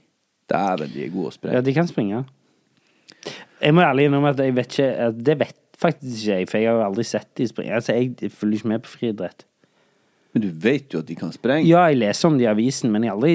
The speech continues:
Speaker 2: liksom satt meg ned sånn, "Nå skal Ingebrigtsen springe, derfor må jeg se på T V."
Speaker 1: Har du ikke?
Speaker 2: Nei, hvorfor skal jeg det? De springer jo.
Speaker 1: Ja, men herregud,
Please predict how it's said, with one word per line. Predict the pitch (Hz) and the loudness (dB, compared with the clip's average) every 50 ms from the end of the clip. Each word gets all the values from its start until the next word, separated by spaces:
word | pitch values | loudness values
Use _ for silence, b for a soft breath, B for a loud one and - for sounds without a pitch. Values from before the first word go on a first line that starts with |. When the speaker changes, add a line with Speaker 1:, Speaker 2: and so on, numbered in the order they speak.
| 156 127 | 2 2
Speaker 2:
liksom | 117 110 123 117 107 | 0 0 -2 -2 -2
satt | - 117 104 - | -2 -4 -4 -2
meg | 117 113 | -2 0
ned | 113 113 104 | 0 0 -2
sånn, | 117 113 | 0 0
"Nå | 113 113 110 | 0 -2 -2
skal | - 120 110 | -2 -2 -2
Ingebrigtsen | 117 127 123 135 131 135 - 127 113 | 0 0 0 -2 -2 -4 -6 -6 -6
springe, | - - 107 92 95 95 95 | -4 -4 -4 -4 -4 -4 -4
derfor | 104 95 - 107 | -4 -4 -4 -4
må | 104 101 | -4 -2
jeg | 98 - | -4 -4
se | - 107 101 | -2 -4 -4
på | 92 95 - | -4 -6 -6
T | - 95 | -4 -4
V." | 90 104 | -2 0
Speaker 1:
Har | 113 123 180 247 | 2 2 2 2
du | 214 104 | 2 -2
ikke? | - - - - - - | -4 -6 -10 -14 -10 -6
Speaker 2:
Nei, | - 135 147 135 123 | -4 -2 -2 -2 -4
hvorfor | - - 143 156 156 | -6 -6 -4 -4 -2
skal | - 185 175 | -2 -2 0
jeg | 165 | 0
det? | 185 226 254 220 | 0 -2 -2 -2
De | 190 - | -4 -6
springer | - - - 131 156 226 269 214 | -4 -2 -2 0 2 2 2 2
jo. | 107 95 - - _ _ _ _ _ _ _ - _ _ _ _ _ _ _ - | 0 0 -4 -8 _ _ _ _ _ _ _ -20 _ _ _ _ _ _ _ -2
Speaker 1:
Ja, | 147 | 0
men | 147 160 156 147 | 2 2 2 2
herregud, | 127 - 127 139 156 127 98 95 87 80 - 110 135 208 156 - - - - | 0 0 0 0 0 0 -2 -4 -4 -2 -2 -2 0 0 -2 -4 -6 -10 -20